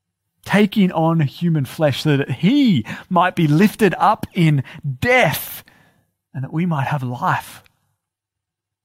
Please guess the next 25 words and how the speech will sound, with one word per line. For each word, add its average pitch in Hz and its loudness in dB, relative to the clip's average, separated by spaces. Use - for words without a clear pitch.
See, 170 -14
the 135 -6
story 185 -4
of 139 -2
the 127 0
Israelites 131 -4
was 139 -4
a 123 -4
picture - -8
of 107 -10
something 165 -8
far 180 -4
greater, 160 -4
far 175 0
more 160 2
powerful, 160 0
a 131 0
picture 185 0
to 190 0
the 160 2
world, 175 2
a 151 -2
picture 202 0
to 165 4
you 196 2